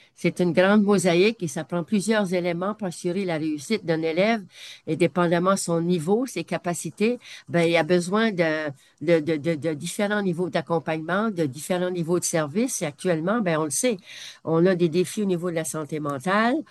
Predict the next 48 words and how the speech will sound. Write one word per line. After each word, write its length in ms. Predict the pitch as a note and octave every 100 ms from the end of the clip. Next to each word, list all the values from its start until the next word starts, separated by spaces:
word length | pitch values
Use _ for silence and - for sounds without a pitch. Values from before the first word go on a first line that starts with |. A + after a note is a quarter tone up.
| - - -
on 160 | E3
a 100 | E3
des, 200 | D#3+ E3
des 160 | D3 E3+
défis 420 | E3+ - G3+ F#3
à, 320 | D3 C#3 F2+ - - -
à, 180 | D3 B2+
à, 340 | G2+ A2 F#2+
à, 400 | - B2+ F2+ B2
à, 40 | G2+
par 220 | F3+ E3
exemple, 400 | E3 E3+ F#3+ F3+
à 80 | D3
avoir 260 | C#3+ E3+
des 100 | E3
spécialistes, 840 | D3 - F#3 - E3+ D#3+ G#3+ - -
tout 80 | F3
ça, 180 | - G3+
qui 140 | -
permettent 420 | - D#3 E3+ F3
aux 160 | E3 D#3+
jeunes, 380 | C#3 G3 G3+ F#3 - - - -
euh, 320 | D3+ D3 D3
de, 160 | C3+ D#3
de, 160 | C#3+
de, 200 | C3+ D3
de, 180 | C3 C#3
de, 160 | A#2 C3+
de, 200 | C#3+ C3+ -
de 140 | D#3
poursuivre 400 | - F3+ - F#3
son 160 | - D3+
parcours 560 | D#3 - G3 G3 E3
au 80 | D#3
même 180 | E3+ F3
niveau 260 | E3 F3+
que 120 | F3 E3
les 180 | D3+
autres. 280 | G#3 B3+ G#3+
Et 100 | D3+
on 140 | D#3+ G3
a 60 |
un 140 | G3 E3+
manque 360 | F3+ G#3 G#3
à 60 | C#3+
tous 180 | - G3
les 100 | E3
niveaux. 460 | D3+ C#3 E3+ G3+